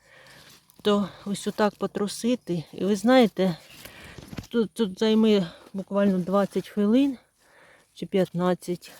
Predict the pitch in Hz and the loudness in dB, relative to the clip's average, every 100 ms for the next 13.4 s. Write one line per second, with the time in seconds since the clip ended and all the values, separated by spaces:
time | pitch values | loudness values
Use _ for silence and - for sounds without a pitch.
0 | _ _ - 208 233 196 _ _ _ _ | _ _ -8 -2 0 -2 _ _ _ _
1 | _ _ _ - _ _ _ _ _ 220 | _ _ _ -20 _ _ _ _ _ -2
2 | 214 208 226 - 262 294 - - - - | 0 2 2 4 4 4 0 -8 -6 -6
3 | - - - - 196 208 226 - 226 220 | -8 -18 -12 0 4 6 4 4 8 10
4 | 190 156 165 151 156 - _ - - _ | 8 6 0 0 -4 -8 _ -20 -20 _
5 | 202 233 - 226 220 277 311 208 175 160 | -6 -6 -4 -2 0 2 0 -2 -14 -16
6 | _ _ _ _ _ _ _ _ _ _ | _ _ _ _ _ _ _ _ _ _
7 | - 208 208 240 - 220 202 202 175 180 | -12 -4 0 0 -2 -6 -4 -4 -2 -2
8 | 160 170 - 170 165 208 233 208 - 262 | 2 0 0 -10 -2 4 4 2 0 -2
9 | 330 - 202 190 180 - _ - _ - | -2 -2 0 0 -2 -10 _ -20 _ -20
10 | - - - - - 247 - - 220 233 | -20 -16 -14 -12 -6 -6 -4 0 4 6
11 | 208 - - 226 - - - - - - | 6 4 -2 -2 -2 -12 -16 -18 -20 -20
12 | _ - _ _ - - _ - - 190 | _ -20 _ _ -20 -20 _ -20 -10 -10
13 | 170 196 - 175 | -8 -12 -12 -12